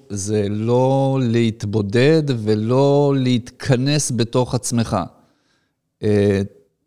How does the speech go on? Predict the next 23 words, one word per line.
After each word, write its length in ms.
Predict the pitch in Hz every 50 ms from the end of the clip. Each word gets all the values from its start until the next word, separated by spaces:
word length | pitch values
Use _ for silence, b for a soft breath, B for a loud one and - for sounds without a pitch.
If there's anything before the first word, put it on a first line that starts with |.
| _ _ _
תשמרו 420 | - - 117 - 127 127 135 156 170
על 80 | 165
קשר 280 | 165 - 156 139 - 147
עם 100 | 143 139
אנשים, 360 | 131 131 - - 123 107 90 - - _ _ _ _ _ _
תיפגשו 420 | - 123 107 - 131 120 - -
עם 100 | 160 156
אנשים, 440 | 160 156 151 - - 143 123 104 90 - b b b b b _ _
תהיו 220 | - - 131 156 160
סוציאליים, 580 | - 185 165 - - 170 160 147 127 107 92 - - -
תהיו 160 | - 151 160
חברתיים. 580 | 156 180 147 151 156 151 156 151 139 113 98 90 - 87 90 101
הרבה 300 | 95 104 117 117 131 156
פעמים 240 | 156 180 165 170 160
שכשקורים 680 | - - 147 - - - 131 113 - 120 131 156 165
דברים, 400 | 143 151 165 185 190 180 175 165
הנטייה 460 | 151 143 135 135 131 - 156 156 156
זה, 260 | 151 139 151 139 143 147
"אוקיי, 300 | 151 151 151 147 143 143
טוב, 240 | - 151 147 139
להיכנס 340 | 131 120 107 131 143 139 -
מתחת 320 | 143 139 - 147 - - 131
לפוך". 420 | 123 127 127 151 131 104 - -